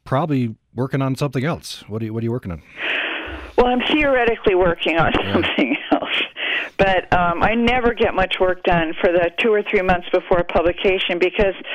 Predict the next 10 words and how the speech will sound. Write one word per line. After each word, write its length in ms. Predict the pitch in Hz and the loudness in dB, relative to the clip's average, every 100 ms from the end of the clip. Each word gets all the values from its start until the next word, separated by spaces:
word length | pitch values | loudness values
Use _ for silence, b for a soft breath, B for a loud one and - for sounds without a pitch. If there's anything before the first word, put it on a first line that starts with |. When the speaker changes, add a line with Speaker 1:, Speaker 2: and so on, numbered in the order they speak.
| B B - | B B 0
Speaker 2:
you 120 | 214 | 2
just 240 | 240 277 | 2 0
get 320 | - 214 - - - - - | 0 0 -2 -8 -6 -4 0
so 300 | 269 254 - - | 2 2 0 -2
anxious 540 | 196 233 233 - 220 - | -2 0 0 0 0 0
and 180 | 185 180 | -2 2
so, 280 | 226 220 220 B B B - | 2 4 2 B B B 0
and 120 | 254 | 2
also, 540 | 269 262 247 220 214 - | 2 2 4 4 2 2
um, 480 | 202 196 185 175 | 2 2 0 -2